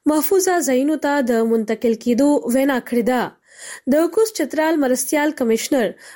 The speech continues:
مشال ریډیو ته ویلي، متاثره کورنۍ سره به هره ممکنه مرسته کولی شي. صدر آصف علي زرداری او وزیر اعظم شهباز شریف د چترال په پیښه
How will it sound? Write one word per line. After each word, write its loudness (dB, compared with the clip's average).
مشال 2
ریډیو 2
ته -2
ویلي، 2
متاثره 0
کورنۍ 2
سره -2
به 0
هره 0
ممکنه 0
مرسته 0
کولی 2
شي. 2
صدر 2
آصف 0
علي 2
زرداری 2
او 2
وزیر 2
اعظم 2
شهباز 0
شریف 0
د 4
چترال 0
په 0
پیښه -2